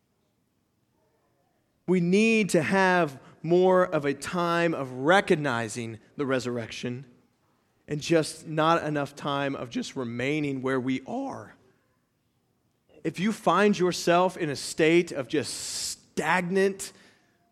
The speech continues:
you just, you, you feel like you're not growing, you feel like every day is just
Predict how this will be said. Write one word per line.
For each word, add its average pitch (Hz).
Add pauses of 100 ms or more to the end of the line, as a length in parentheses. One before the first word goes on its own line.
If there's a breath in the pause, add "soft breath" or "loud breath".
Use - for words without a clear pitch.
(440)
you 156
just, 147
you, 147
you 135
feel 170
like 156
you're 147
not 143
growing, 190
you 147
feel 160
like 147
every 156
day 156
is 151
just -